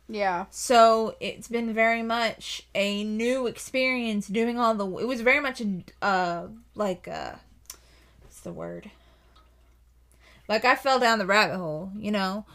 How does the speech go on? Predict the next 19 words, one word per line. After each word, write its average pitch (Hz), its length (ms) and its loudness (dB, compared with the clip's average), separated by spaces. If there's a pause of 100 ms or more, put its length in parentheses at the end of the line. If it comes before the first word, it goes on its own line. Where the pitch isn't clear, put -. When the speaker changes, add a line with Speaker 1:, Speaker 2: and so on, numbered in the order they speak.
(200)
Speaker 2:
Like, 180 320 -2
it 165 120 -4
was 208 180 -4
just 208 240 -6
this 202 180 -6
world 220 480 2
of, 202 200 0
like, 185 540 -2
that 208 160 -2
I 214 200 6
had 220 140 4
never 202 760 0 (1000)
seen 277 340 -2
before, 262 440 4
didn't 214 180 -4
know 190 120 0
what 120 100 -6
was 190 120 -12
possible. 233 520 -2